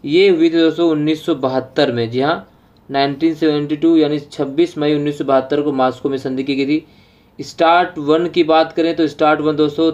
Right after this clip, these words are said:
इकतीस जुलाई उन्नीस सौ इक्यानवे को हुई थी और स्टार्ट टू ये दोस्तों हुई थी तीन जनवरी उन्नीस सौ तिरानवे को। तो इस तरह से दोस्तों अगर हम कालक्रम अनुसार देखें तो सबसे पहले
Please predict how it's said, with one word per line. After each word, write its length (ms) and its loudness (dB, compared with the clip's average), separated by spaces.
इकतीस 460 -2
जुलाई 280 2
उन्नीस 320 -4
सौ 60 -2
इक्यानवे 520 0
को 120 0
हुई 180 0
थी 180 0
और 300 2
स्टार्ट 480 0
टू 80 2
ये 240 2
दोस्तों 340 2
हुई 120 0
थी 200 2
तीन 300 2
जनवरी 480 2
उन्नीस 520 -4
सौ 140 2
तिरानवे 680 0
को। 220 -2
तो 80 -4
इस 220 0
तरह 140 2
से 100 2
दोस्तों 200 2
अगर 140 4
हम 140 0
कालक्रम 500 2
अनुसार 400 0
देखें 320 0
तो 100 2
सबसे 320 -2
पहले 360 2